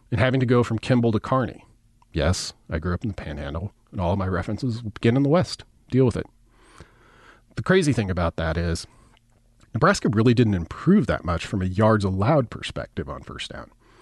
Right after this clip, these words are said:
giving up five point two yards per play during the bad third down times and five during the good third down times. What did change, however, was Nebraska's success rate on first down, forty-three point four percent over the first half of the season,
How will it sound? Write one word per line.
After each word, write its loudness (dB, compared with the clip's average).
giving 0
up -4
five 0
point -6
two -4
yards -2
per -8
play -2
during -2
the -2
bad -2
third -8
down -8
times -10
and -6
five 2
during 0
the 2
good -2
third -8
down -10
times. -14
What 2
did 6
change, -4
however, -6
was -2
Nebraska's 0
success -2
rate -2
on -4
first -6
down, -12
forty-three 4
point -4
four -2
percent -6
over -6
the -10
first -2
half 2
of 4
the -8
season, 4